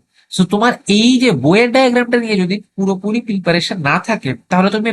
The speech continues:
বানায় দিতেও পারবা না, আর তোমাকে বানায় দিলে তুমি সেটা লিখতেও পারবা না। তো তোমার মার্ক অনেক বেশি পরিমাণে কমে যাবে। তো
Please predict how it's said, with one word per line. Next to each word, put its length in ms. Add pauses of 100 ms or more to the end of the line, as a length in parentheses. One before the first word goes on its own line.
বানায় 220
দিতেও 280
পারবা 240
না, 160
আর 80
তোমাকে 240
বানায় 260
দিলে 180
তুমি 160
সেটা 140 (340)
লিখতেও 320
পারবা 200
না। 80 (420)
তো 100
তোমার 160 (200)
মার্ক 180 (160)
অনেক 220
বেশি 160 (180)
পরিমাণে 380
কমে 220
যাবে। 160 (400)
তো 20